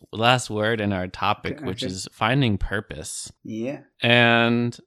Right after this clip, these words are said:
Speaker 1: I wouldn't mind hearing just a little bit more about your experience and how you might translate that into the work that you, that you do. Because it sounds like in your own exploration, in that your own coming out,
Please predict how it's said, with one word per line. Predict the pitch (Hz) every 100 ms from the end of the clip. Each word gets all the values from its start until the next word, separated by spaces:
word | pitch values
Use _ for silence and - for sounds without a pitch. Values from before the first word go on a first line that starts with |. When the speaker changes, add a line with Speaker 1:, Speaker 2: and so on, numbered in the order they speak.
| _ -
Speaker 1:
I | 143
wouldn't | 196 285 233
mind | 160 147
hearing | 143 143 139 -
just | 160 -
a | 139
little | 120 127 190
bit | 180 -
more | 117 117 120 110
about | - 101 101 101 98 - - _ _ -
your | 113 131
experience | 127 - - 117 113 110 104 101 104
and | 101
how | 107
you | 107 104
might | 98 95
translate | - 98 101 101 95
that | - 90 -
into | 95 98
the | 90 90
work | 98 120 -
that | 85
you, | - 87 90 90 104 - 110
that | 98
you | - 95
do. | 92 101 95 95 - _ -
Because | 110 117 117
it | 120
sounds | - 131 151 185
like | 143 117 110 - -
in | 113
your | 110 104
own | 110 147 139
exploration, | 104 - - 92 90 92 - 92 92 - _ _ -
in | 110
that | 104
your | 101 104
own | 110 120 120
coming | - 107 104 101
out, | 101 98